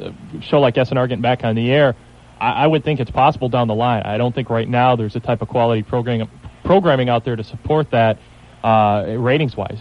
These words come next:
uh, wrestling and syndication is down to just Wrestling Challenge in this market, and, uh, unfortunately, that's for a reason, that the ratings just haven't been able to support what has been a lackluster syndicated product, especially by W C W. On your other points, Don, we're gonna go to a break.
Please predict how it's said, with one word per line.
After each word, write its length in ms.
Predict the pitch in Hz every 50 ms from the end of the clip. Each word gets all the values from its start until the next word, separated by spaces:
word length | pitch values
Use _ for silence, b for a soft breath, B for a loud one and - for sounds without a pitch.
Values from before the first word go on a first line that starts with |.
| -
uh, 120 | 127 117 107
wrestling 640 | 110 107 113 113 123 123 120 - - 131 120 117 113
and 80 | 107
syndication 540 | - - 131 117 - - 120 123 120 - -
is 120 | 107 101
down 200 | 98 - 117 113
to 60 | 104 98
just 280 | - - 139 123 -
Wrestling 300 | 123 120 120 - 127 120
Challenge 300 | 110 - 110 104 104 101
in 80 | 107 104
this 160 | 104 98 -
market, 380 | 110 104 101 101 101 107 104 - - - B B B B B B B
and, 320 | - 110 110 110 107 107 107
uh, 160 | 107 101 101
unfortunately, 440 | 110 110 - 143 135 - 123 117 113
that's 180 | 113 117 123 -
for 220 | - - 127 113
a 20 |
reason, 380 | 104 101 120 135 127 110 104 98
that 120 | 98 -
the 60 | - 110
ratings 300 | 107 113 117 110 107 101
just 100 | 104 -
haven't 220 | 113 104 104 98
been 100 | 113 110
able 260 | 110 110 104 113 107 104 B B B B B B -
to 160 | - - 139
support 640 | - - 127 110 - - - 135 139 143 127 110 -
what 140 | 117 117 113
has 80 | 104
been 160 | 95 127 117
a 40 | 107
lackluster 720 | 104 113 110 113 117 - 127 117 113 - - 120 110 101 b b b b -
syndicated 480 | - 165 180 165 - 135 117 107 101
product, 320 | - 110 104 98 101 - -
especially 340 | 117 - 127 113 - -
by 160 | 110 104 107 101
W 260 | 98 110 104 104 101
C 140 | - - 113
W. 340 | 101 113 117 120 107 95 92 - B B B B B B B -
On 140 | 127 131
your 100 | 131 131
other 140 | 151 170 180
points, 280 | 156 - 175 165 143 -
Don, 300 | - 143 143 139 135 117
we're 100 | 113 123
gonna 140 | 143 165 160
go 160 | 135 139 147
to 60 | 147
a 40 | 135
break. 360 | 113 113 120 113 107 104 107